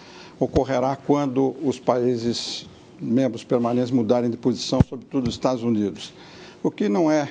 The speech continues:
é previsível. Agora, de fora, é, é difícil a gente imaginar que não esteja havendo uma campanha,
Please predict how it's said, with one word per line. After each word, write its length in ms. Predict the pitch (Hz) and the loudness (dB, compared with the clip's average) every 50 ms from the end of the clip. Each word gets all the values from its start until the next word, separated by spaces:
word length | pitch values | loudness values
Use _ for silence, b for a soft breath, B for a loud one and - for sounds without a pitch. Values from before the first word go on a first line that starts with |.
| - - | -8 -4
é 100 | - 139 | -4 -4
previsível. 800 | 123 - 139 135 139 117 123 117 104 107 117 113 101 90 101 98 B B B B B B B B | -2 0 0 0 2 2 2 0 0 0 0 0 0 -2 -4 -8 B B B B B B B B
Agora, 360 | - 143 131 143 135 127 131 127 | -6 -2 0 0 0 0 0 -2
de 260 | - 131 120 131 160 | -2 -4 -4 -4 -6
fora, 540 | - - - 147 160 165 151 117 92 - - | -4 -2 0 2 2 2 0 -2 -4 -6 -6
é, 380 | - 123 120 123 123 120 - - | -6 -4 -2 -2 -2 -2 -2 -2
é 40 | 131 | -4
difícil 500 | 123 120 117 - - 139 139 135 - 131 | -4 -4 -6 -2 -2 -2 0 0 -2 -2
a 40 | 120 | -2
gente 380 | 117 123 127 127 123 - - 120 | 0 0 -2 -2 -4 -4 -2 -2
imaginar 720 | 117 110 113 117 120 117 120 107 104 117 117 127 131 127 | 0 0 0 0 0 -2 -2 -4 -6 -6 -4 -4 -4 -4
que 140 | - - | -2 0
não 100 | 139 135 | 0 0
esteja 440 | 131 - - - 147 139 131 120 127 | 0 -2 -2 0 0 0 2 0 -2
havendo 500 | 113 107 120 127 131 123 110 101 - - B B B B B B - | -2 0 0 0 0 0 -2 -4 -8 -10 B B B B B B -4
uma 140 | 131 131 127 | -2 -2 -2
campanha, 680 | 127 - 131 120 - - - 131 135 131 120 113 107 | 0 -2 -2 -2 -2 -2 0 0 2 2 0 -4 -6